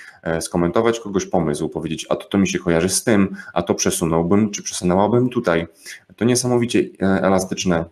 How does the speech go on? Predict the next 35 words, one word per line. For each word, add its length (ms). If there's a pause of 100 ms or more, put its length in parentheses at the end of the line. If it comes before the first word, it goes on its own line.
e, 140
rozwiązanie. 640 (340)
E, 160
i 140
tutaj, 460 (100)
e, 200
polecam 440
Wam 360
dwa 320
konkretnie, 680 (280)
e, 200
a 60
szczególnie 440
Miro, 380
które 260
wcześniej 320
nazywało 340
się 280 (160)
Real 240
Time 280
Board, 340
co 500 (460)
bardzo 300
obrazowo 480
pokazuje, 560 (460)
e, 340
ten, 220 (220)
e, 180 (260)
ten 200
trend 280
i 60
to, 140
to, 240
to 200
narzędzie. 540